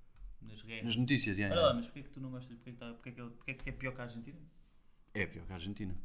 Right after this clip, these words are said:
Speaker 1: Sim, mas porquê?
Speaker 2: Porque querem ser russos.
Speaker 1: Mas tu não, tu gostavas da Rússia. A Rússia
Speaker 2: Até,
Speaker 1: nem sequer tá no teu top,
Speaker 2: até a
Speaker 1: não.
Speaker 2: Europa.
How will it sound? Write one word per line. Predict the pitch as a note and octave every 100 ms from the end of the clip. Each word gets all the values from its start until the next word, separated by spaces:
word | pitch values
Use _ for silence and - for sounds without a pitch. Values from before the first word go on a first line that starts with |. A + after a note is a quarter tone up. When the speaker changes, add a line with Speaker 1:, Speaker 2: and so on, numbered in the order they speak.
| -
Speaker 1:
Sim, | B2+
mas | A2+ -
porquê? | - A#2 - -
Speaker 2:
Porque | - G2+
querem | G#2+ F#2
ser | -
russos. | E2+ F#2 - - - - - _ _ _ _ _ - - _ _
Speaker 1:
Mas | G#2+ -
tu | A#2
não, | C3+ C3
tu | - C3
gostavas | - - C3+ C3+ B2+
da |
Rússia. | D3 B2 - G2+ _ _ - -
A | A2
Rússia | G#2 G2
Speaker 2:
Até, | A#2
Speaker 1:
nem | A#2
sequer | A#2+
tá | A#2+
no | A2+
teu | C3
top, | C3+ B2 -
Speaker 2:
até | A2+ G#2+
a |
Speaker 1:
não. | A2
Speaker 2:
Europa. | G#2 G2+ E2+